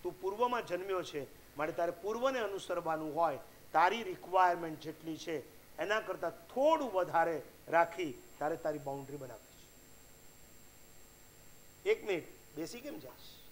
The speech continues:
અત્યારે તે shirt પહેર્યું છે, ફૂલ બાયનું છે, બરાબર છે? હજી જરા આગળ લઈ જાતો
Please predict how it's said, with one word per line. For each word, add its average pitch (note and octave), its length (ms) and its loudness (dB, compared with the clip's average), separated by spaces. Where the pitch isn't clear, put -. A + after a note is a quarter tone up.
અત્યારે A3 320 2
તે A#3 100 2
shirt C4 360 6
પહેર્યું A3+ 240 4
છે, D#3 140 -4
ફૂલ G#3+ 280 -2
બાયનું D#3 280 4
છે, - 60 -14
બરાબર F4 320 -2
છે? - 160 -16
હજી E3 200 -4
જરા G#3+ 200 6
આગળ F#3 260 4
લઈ A3+ 120 -2
જાતો A3 360 -4